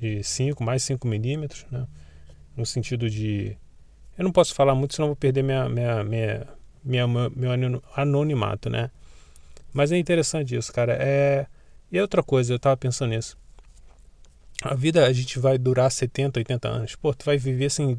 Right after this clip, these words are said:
ter uma tatuagem, sem ter feito uma tatuagem na vida? É estranho, né?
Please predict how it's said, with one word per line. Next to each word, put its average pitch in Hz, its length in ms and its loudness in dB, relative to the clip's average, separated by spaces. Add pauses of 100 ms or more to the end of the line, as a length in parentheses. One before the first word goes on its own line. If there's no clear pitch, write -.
ter 127 80 4
uma 123 160 4
tatuagem, 120 580 0
sem 110 160 -6
ter 117 100 -6
feito 127 240 -4
uma 127 120 2
tatuagem 113 400 0
na 104 80 -2
vida? 110 440 -2 (520)
É 151 100 -2
estranho, 139 400 0
né? 131 200 -2